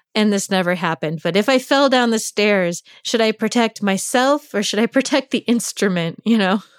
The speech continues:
<laughs> Fall on me or fall on the violin? And, uh, we would joke about it, and I would say, "Well, I should fall on the violin 'cause I can always get a new violin." And he should s-, <laughs> he said,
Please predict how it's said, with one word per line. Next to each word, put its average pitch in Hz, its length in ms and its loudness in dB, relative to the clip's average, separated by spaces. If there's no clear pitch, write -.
<laughs> 254 240 0
Fall 247 380 2
on 226 200 2
me 220 340 2
or 214 80 0
fall 202 280 0
on 202 140 0
the 196 100 0
violin? 180 600 -2
And, 202 320 0
uh, 190 300 2
we 240 140 4
would 226 180 4
joke 202 260 2
about 180 260 0
it, 185 120 0
and 190 120 0
I 185 100 0
would 185 180 0
say, 180 180 0
"Well, 196 100 2
I 233 40 2
should 226 220 -2
fall 240 220 0
on 247 160 2
the 196 100 0
violin 220 580 2
'cause 175 140 -4
I 190 80 0
can 185 140 -4
always 214 280 0
get 202 160 0
a 190 60 0
new 190 180 0
violin." 185 600 0
And 165 140 -6
he 196 140 -2
should 170 240 -8
s-, - 180 -10
<laughs> 302 140 0
he 294 180 4
said, 202 420 0